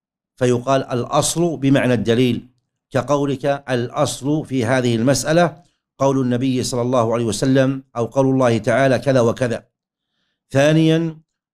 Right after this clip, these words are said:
يطلق الأصل على القاعدة المستمرة، فيقال مثلًا: "هذا على خلاف الأصل"،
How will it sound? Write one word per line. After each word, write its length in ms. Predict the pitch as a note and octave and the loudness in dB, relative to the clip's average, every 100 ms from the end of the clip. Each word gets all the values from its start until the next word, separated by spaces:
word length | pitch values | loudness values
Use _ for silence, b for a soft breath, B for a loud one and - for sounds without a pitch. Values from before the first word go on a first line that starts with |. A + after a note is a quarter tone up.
| - | 0
يطلق 500 | C#3 D#3+ D#3+ D3 D3 D3 D3 - - | 2 2 2 2 0 -2 -4 -8 -6
الأصل 720 | B2+ - C#3 - D#3 D#3 D#3 _ _ _ _ _ _ _ _ _ _ _ _ | -4 -2 -2 0 0 -2 -4 _ _ _ _ _ _ _ _ _ _ _ _
على 560 | G#2+ C3+ C#3+ C#3 C#3 - | -2 2 2 2 0 -4
القاعدة 1080 | C3+ C3+ B2+ B2+ D3 D3 C3 D3+ E3 D#3 - _ _ _ C3+ | -2 -2 -2 0 2 2 2 0 0 -2 -8 _ _ _ -2
المستمرة، 960 | C3 C3 A#2+ - A#2+ C3+ A#2+ A2 - _ _ _ _ _ _ _ _ _ _ _ _ _ _ _ | 0 0 -2 -2 0 0 0 -4 -6 _ _ _ _ _ _ _ _ _ _ _ _ _ _ _
فيقال 760 | A#2+ B2+ B2+ C#3 C3+ C3+ C3 C3 _ _ _ - | 2 2 2 2 2 0 -4 -8 _ _ _ -4
مثلًا: 420 | B2 C3 C#3 D3+ | 0 2 2 0
"هذا 600 | - C#3 D3 C#3+ D3+ D3+ | -2 -2 -2 0 2 2
على 340 | A2+ C3+ C#3 B2 | 0 -2 -2 -2
خلاف 420 | B2+ B2+ A#2+ B2 | -4 -2 -2 -4
الأصل"، 520 | B2+ D#3 - F3+ E3 | -2 -2 0 -4 -4